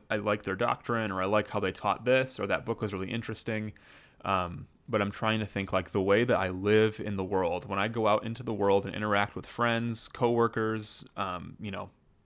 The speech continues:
people at work that are coming in to buy stuff, um, the way that I, you know, interact with my wife, the way that I interact with you, um, like, living in this world, who has had, like, the biggest and most profound impact on shaping a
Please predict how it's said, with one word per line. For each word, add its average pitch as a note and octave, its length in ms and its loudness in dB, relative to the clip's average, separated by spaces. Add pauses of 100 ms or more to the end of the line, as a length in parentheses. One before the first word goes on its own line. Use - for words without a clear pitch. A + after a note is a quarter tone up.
(100)
people B2+ 460 0
at G#2 200 2
work A2 360 0
that F#2+ 120 -2
are G2 80 -2
coming A2 320 -4
in G#2+ 120 -2
to G2+ 100 -8
buy G2 220 0
stuff, G2+ 440 0 (440)
um, F2+ 200 -2
the F#2+ 60 -4
way G2 140 2
that G#2+ 100 2
I, G2 220 2 (120)
you F#2+ 120 -8
know, F#2 100 -8
interact G2+ 400 0
with G2+ 80 -6
my G#2 140 -2
wife, G2+ 420 2
the G2 80 -4
way G2 120 0
that F#2+ 160 2
I F#2+ 80 -2
interact F#2+ 360 -2
with G2 140 -6
you, G2+ 340 -2 (380)
um, G2 180 0
like, F#2 160 -2 (100)
living B2 380 0
in B2 120 0
this G#2+ 200 -2
world, G2 400 0
who A2+ 160 -4
has A#2 120 -2
had, G2+ 260 0
like, F#2+ 180 -2
the F#2+ 80 -2
biggest G#2 400 -2
and F#2+ 100 -4
most G2 260 -2
profound F#2+ 420 -6
impact F#2+ 520 -6
on G2 140 -6
shaping F#2 760 -2 (380)
a F#2+ 140 -4